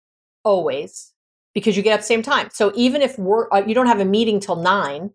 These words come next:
maybe you can work out longer, or you can just get up and relax, or you can do something else.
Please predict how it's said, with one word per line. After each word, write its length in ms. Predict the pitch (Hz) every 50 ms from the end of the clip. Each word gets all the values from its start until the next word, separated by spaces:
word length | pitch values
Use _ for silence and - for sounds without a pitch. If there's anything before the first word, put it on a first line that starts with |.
| _
maybe 200 | 196 185 190 185
you 60 | 202
can 140 | 202 - 214
work 220 | 202 196 214 208 240
out 160 | 220 214 208
longer, 500 | 220 226 294 415 359 196 131 - - - _
or 160 | - 202 202 202
you 220 | 202 196 214 220
can 240 | - - 233 220 208
just 260 | 202 220 208 - -
get 160 | 214 220 220
up 120 | 226 226 240
and 120 | 247 240
relax, 560 | 233 233 233 247 330 403 - - - - -
or 120 | - - 196
you 140 | 202 226
can 180 | 220 - 247 220
do 120 | 202 226
something 420 | 220 - 233 226 220 - 226 214 226
else. 460 | 269 349 180 - - - - - -